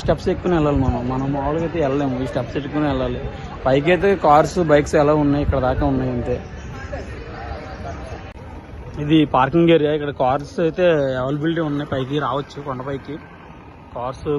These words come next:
బైక్స్, ఇంకా ఏదైనా వెహికల్స్ సేఫ్గానే ఉంటున్నాయి. అది కొంచెం చూసుకొని కిందకి డ్రాప్ అవ్వాలి, ఎందుకంటే చాలా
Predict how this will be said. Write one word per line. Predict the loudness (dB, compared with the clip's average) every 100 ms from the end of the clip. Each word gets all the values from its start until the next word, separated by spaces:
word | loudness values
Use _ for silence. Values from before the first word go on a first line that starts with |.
| -2
బైక్స్, | -4 -4 -6 -4
ఇంకా | -2 0 0 -2 -6 -12 -14 -16 -12 -6
ఏదైనా | -4 -2 -4 -8 -14 -14 -12
వెహికల్స్ | -6 -6 -6 -12 -14 -16 -16 -14 -14 -14 -16 -18 -18
సేఫ్గానే | -8 -8 -4 -4 -4
ఉంటున్నాయి. | -4 -6 -6 -10 -14 -16 -14 -14 -14 -12 -10
అది | -4
కొంచెం | 0 0 0 -2 -2
చూసుకొని | -4 -2 0 2 2 0
కిందకి | -2 0 0 0 -4
డ్రాప్ | -2 -2 -2
అవ్వాలి, | -2 -2 -2
ఎందుకంటే | -2 -4 -2 -4
చాలా | -2